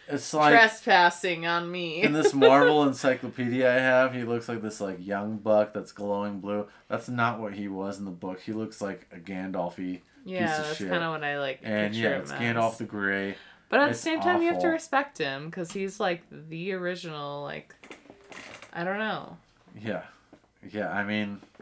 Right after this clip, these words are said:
Speaker 1: I guess, but as far as I, 'cause I never read the old ones,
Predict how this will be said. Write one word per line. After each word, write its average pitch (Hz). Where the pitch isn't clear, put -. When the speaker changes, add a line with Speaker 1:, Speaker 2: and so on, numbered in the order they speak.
Speaker 1:
I 98
guess, 90
but 87
as 90
far 127
as 110
I, 104
'cause 104
I 143
never 175
read 113
the 101
old 120
ones, 85